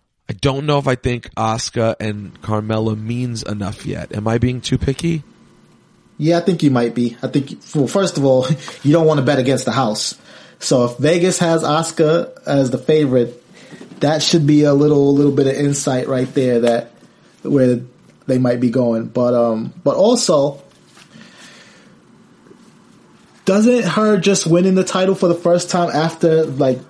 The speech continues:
Speaker 2: it eluding her for so long make it meaningful? Like, whenever they decide to, to go that route? 'Cause you, s-, you're thinking
Speaker 1: Well,
Speaker 2: of
Speaker 1: I
Speaker 2: it
Speaker 1: mean,
Speaker 2: in
Speaker 1: she,
Speaker 2: terms of,
Speaker 1: she
Speaker 2: like,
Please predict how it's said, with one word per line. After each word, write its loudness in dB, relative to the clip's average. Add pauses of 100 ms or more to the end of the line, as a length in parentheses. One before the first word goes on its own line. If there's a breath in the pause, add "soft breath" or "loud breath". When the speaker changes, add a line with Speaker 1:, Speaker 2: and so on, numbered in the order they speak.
(240)
Speaker 2:
it -4
eluding 4
her 2
for -2
so 2
long 2
make 0
it 0
meaningful? 0
Like, 0 (160)
whenever 2
they 2
decide 0
to, 0 (880 loud breath)
to 0
go 4
that 2
route? 0 (460 loud breath)
'Cause 0
you, 6
s-, 0
you're 2
thinking 0
Speaker 1:
Well, 2
Speaker 2:
of 0
Speaker 1:
I 4
Speaker 2:
it 6
Speaker 1:
mean, 2
Speaker 2:
in 0
Speaker 1:
she, -6
Speaker 2:
terms 0
of, 0
Speaker 1:
she -4
Speaker 2:
like, -2